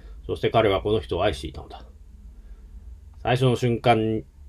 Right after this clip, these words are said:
にピエールは思わず彼女にもマリアにも、そして何よりも自分自身に向かって自分自身の知らなかった秘密を知らせてしまった。彼は嬉しそうに、また悩ましく苦しそうに赤くなった。彼は自分の動揺を隠そうとした。しかし、それを隠そうとすればするほど、ますますはっ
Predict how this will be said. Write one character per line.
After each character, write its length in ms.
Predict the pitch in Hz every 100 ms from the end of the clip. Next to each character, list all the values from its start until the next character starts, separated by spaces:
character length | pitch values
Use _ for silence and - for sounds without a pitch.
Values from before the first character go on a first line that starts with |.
| -
に 200 | 110 107
ピ 160 | - 120
エ 80 | 110
ー 20 |
ル 60 | 98
は 240 | 95 - -
思 220 | 104 113
わ 140 | 117
ず 100 | 107
彼 240 | 98 117 104
女 120 | 101
に 100 | 95
も 140 | 92
マ 120 | 101 107
リ 140 | 98
ア 40 |
に 100 | 92
も、 100 | 90
そ 140 | 95 98
し 80 | -
て 100 | 101
何 180 | 117
よ 80 | 104
り 80 | 92
も 100 | 90
自 140 | 90
分 180 | 92 113
自 140 | 117 110
身 80 |
に 100 | 98
向 100 | 90
か 80 | 98
っ 100 | 101
て 120 | 98
自 120 | 90 98
分 160 | 113
自 160 | 117 110
身 140 | 98
の 80 | 85
知 100 | 98
ら 80 | 107
な 140 | 110
か 60 | 104
っ 80 | -
た 100 | 85
秘 100 | 98
密 220 | 98 101
を 80 | 87
知 100 | 95
ら 80 |
せ 140 | 98 98
て 80 | -
し 100 | 87
ま 60 |
っ 60 | -
た。 120 | - - - - - - -
彼 160 | 107
は 80 | 92
嬉 220 | 101 110
し 40 | -
そ 100 | 110
う 40 |
に、 80 | 92
ま 140 | 92
た 180 | 104 95 92
悩 220 | 101 107
ま 120 | 110
し 120 | -
く 180 | 95 87 -
苦 160 | 98 104
し 80 | -
そ 180 | 107
う 20 | 85
に 60 |
赤 200 | 80 90
く 80 | 87
な 80 | 82
っ 60 | -
た。 140 | - - - - - - - - -
彼 120 | 104
は 120 | 95
自 140 | 87 95
分 220 | 110 110
の 220 | 110 -
動 180 | 104 104
揺 220 | 107 104
を 60 | 98
隠 120 | 95 -
そ 160 | 107
う 40 | 82
と 80 |
し 100 | 80
た。 180 | - - -
し 80 | 110
か 80 | -
し、 60 |
そ 180 | - 107
れ 80 | 117
を 100 | 110
隠 100 | 107 -
そ 180 | 127
う 60 | 110
と 100 | 92
す 120 | -
れ 120 | 107
ば 100 | 92
す 120 | 87 107
る 120 | 107
ほ 100 | 107
ど、 180 | 101 -
ま 140 | 98
す 100 | 110
ま 120 | 110
す 80 | 92
は 140 | 87
っ 60 | 92